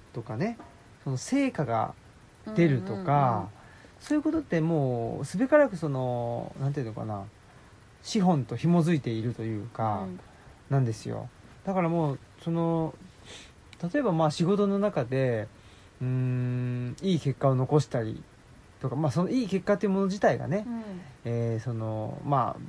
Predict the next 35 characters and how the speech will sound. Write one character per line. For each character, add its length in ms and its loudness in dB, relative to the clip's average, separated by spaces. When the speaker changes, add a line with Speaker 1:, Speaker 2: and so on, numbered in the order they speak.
Speaker 1:
ぼ-、 120 -4
僕 240 0
ら 80 6
が、 260 6
僕 300 -4
が 80 4
や 160 6
っ 20 2
て 120 -4
る 40 2
の 60 0
は 60 -2
そ 80 -4
の 60 -4
福 200 -4
祉 180 -2
と 120 -4
い 340 -2
う 80 -6
業 200 2
界 160 2
で 80 2
あ 40 4
っ 60 0
た 160 -4
と 100 -6
し 80 -16
て 100 -2
も、 380 0
Speaker 2:
う 40 -12
ん。 40 -10
Speaker 1:
や 80 -2
っ 20 -6
ぱ 160 2
り、 300 -2